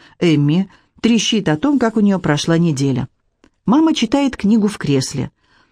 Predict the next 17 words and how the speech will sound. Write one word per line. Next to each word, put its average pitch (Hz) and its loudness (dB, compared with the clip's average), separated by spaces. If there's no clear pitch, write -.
Три 202 2
пары 165 0
глаза 190 0
разом 214 0
устремляются 165 0
на 151 2
меня. 139 0
Мама 185 2
закрывает 175 0
книгу, 185 -2
хмурится. 147 0
«Как 277 0
же 247 0
ты 269 0
долго?» 131 -2
«Извините, 151 0
я...» 135 -2